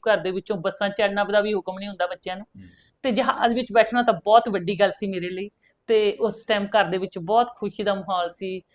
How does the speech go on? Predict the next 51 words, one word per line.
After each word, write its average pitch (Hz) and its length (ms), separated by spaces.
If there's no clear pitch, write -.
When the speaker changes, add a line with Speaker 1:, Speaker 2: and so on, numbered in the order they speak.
Speaker 1:
ਉਸ 262 340
ਟਾਈਮ 240 280
ਵੀ 247 200
ਸਾਤੋਂ, 220 920
ਜਦੋਂ 208 220
ਅਸੀਂ 247 220
ਚਾਈਨਾ 247 380
ਗਏ 185 200
ਸੀ, 196 280
ਬਾਰਾਂ, 196 400
ਬਾਰਾਂ 240 280
ਹਜ਼ਾਰ 202 240
ਰੁਪਇਆ 180 200
ਲਿਆ 175 180
ਗਿਆ 147 220
ਸੀ। 151 200
Speaker 2:
ਅੱਛਾ 107 200
ਜੀ। 87 100
Speaker 1:
ਤੇ 311 80
ਉਹ 320 80
ਬਾਰਾਂ 233 380
ਹਜ਼ਾਰ 294 160
ਮੇਰੇ 285 220
ਘਰਦਿਆਂ 233 160
ਨੇ 240 60
ਬਹੁਤ 240 260
ਔਖਾ 214 240
ਦਿੱਤਾ 180 300
ਸੀਗਾ 175 260
ਇਕੱਠਾ 175 320
ਕਰਕੇ। 190 380
ਤੇ 269 460
ਸਾਨੂੰ 262 320
ਇਹ 302 140
ਕਿਹਾ 226 260
ਗਿਆ 208 200
ਸੀ, 247 180
"ਤੁਹਾਨੂੰ 233 320
ਬਾਅਦ 240 260
'ਚ - 160
ਆਇਆਂ 196 220
ਨੂੰ 196 120
ਮਿਲ 165 200
ਜੂਗਾ," 156 220
ਪਰ 180 240
ਉਹ 262 140
ਵੀ 285 80
ਉਸ 214 260
ਟਾਈਮ 214 140
ਨਹੀਂ 202 300
ਮਿਲਿਆ, 170 260